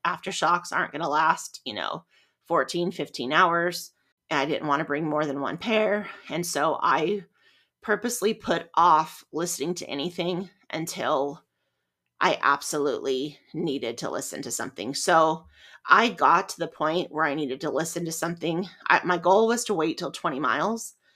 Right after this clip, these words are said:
but I think I ended up listening to something around the time when I realized I was behind time. So maybe fifteen-ish miles is when I put my headphones in for the first time. And I started off by listening to podcast, maybe.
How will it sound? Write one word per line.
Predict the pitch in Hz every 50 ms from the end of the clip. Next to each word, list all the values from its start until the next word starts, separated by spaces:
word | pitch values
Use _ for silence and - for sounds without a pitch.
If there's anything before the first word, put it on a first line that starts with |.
| _ _ _ _ _ -
but | 170 170
I | 156 170
think | 170 - - 180 196 208
I | 214 190 180
ended | 180 180 160 156 156
up | 156 156 151
listening | 151 147 - - 139 151 160 160
to | 160
something | 160 - 165 151 156 - 151 156 156 156
around | - 135 185 170 165 165 170 175 180 185 208 220 226
the | 208 196
time | 180 - - 160 143 151 165 160 165 170
when | 147 131 127 147
I | 143
realized | 147 135 151 147 143 151 147 143 139 135 139
I | 143
was | 139 139 131
behind | 131 - 170 - 120 123 147 147 143
time. | - 127 120 - - - 127
So | - - 143
maybe | 160 175 160 135 143 143 156 151 147 156
fifteen-ish | - - _ - 147 - - - 165 147 113 127 - - -
miles | 107 120 - - - - -
is | 151 165
when | 175 127 120
I | 131 143
put | - - -
my | - -
headphones | - 120 113 - - 107 110 156 -
in | - 139 151
for | - -
the | - 151
first | - - 117 139 - -
time. | - 139 - - 151 - _ _ _ - -
And | 185 170 165
I | 160 151
started | - - - 170 160 175 180 175
off | 170 143 143 156 175 - - -
by | 160 156 147
listening | 139 143 143 - - 147 151 156 165
to | - - - 139 139 135 127 117 101 101 90 92 120 143 - - - _ _ _ _ _ _ -
podcast, | - - - 165 190 - - - 180 190 196 190 - - 208
maybe. | 208 202 196 185 190 196 190 196 190 185